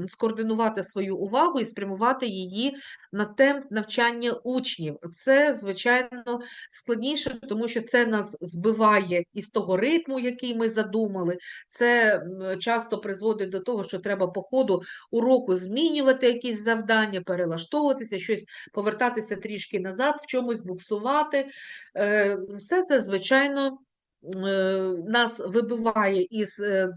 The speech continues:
того запланованого ритму, який ми собі передбачали, але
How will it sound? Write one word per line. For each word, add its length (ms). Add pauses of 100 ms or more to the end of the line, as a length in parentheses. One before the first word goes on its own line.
того 260
запланованого 880
ритму, 380 (380)
який 240
ми 120
собі 220
передбачали, 800
але 500